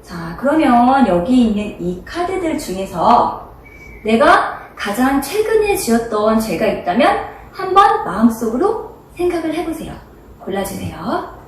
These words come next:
그리고 나서 오가의 활동지를 한번 볼게요. 이렇게. 보니까 위에 검정 색깔 큰 하트가 그려져 있어요.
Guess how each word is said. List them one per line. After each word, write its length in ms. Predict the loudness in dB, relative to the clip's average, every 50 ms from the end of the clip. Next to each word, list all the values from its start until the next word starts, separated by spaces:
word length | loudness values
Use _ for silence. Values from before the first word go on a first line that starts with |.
| -20 -20 -20 -20 -20 -20 -20 -20 -12 -6
그리고 260 | 0 2 2 2 2
나서 680 | 2 0 -2 2 4 6 6 6 4 2 -2 -6 -10 -14 -18 -20 -20 -20 -20 -20 -20 -20 -20 -20 -20 -20 -20 -20 -14 -6
오가의 640 | -2 -2 2 4 4 6 6 6 6 6 4 2 -2
활동지를 600 | -2 -2 -2 -2 -2 -2 -2 0 0 0 0 2
한번 260 | 2 2 2 0 -2 -4
볼게요. 340 | -8 -12 -12 -14 -16 -16 -16 -18 -20 -20 -20 -20 -20 -20 -20 -20 -20 -20 -20 -20 -20 -20 -16 -12
이렇게. 380 | -12 -12 -12 -12 -14 -16 -18 -18 -20 -20 -20 -20 -20 -20 -20 -20 -20 -20 -20 -20 -20 -20 -20 -20 -20 -20 -20 -20 -20 -20 -20 -20 -20 -16 -8 -2
보니까 560 | 2 2 2 2 4 4 6 6 6 6 6
위에 340 | 4 4 4 4 4 2 0
검정 380 | -2 -4 -2 -2 -4 -4 -4
색깔 680 | -4 -8 -8 -4 0 0 0 0 0 -4 -8 -12 -14 -12
큰 160 | -6 -4 -4 -4 -4 -6 -10 -12 -14
하트가 540 | -14 -14 -12 -8 -6 0 2 4 4 4 4
그려져 260 | 2 0 0 -2 -4
있어요. 680 | -8 -10 -10 -10 -10 -8 -8 -10 -10 -10 -12 -12 -14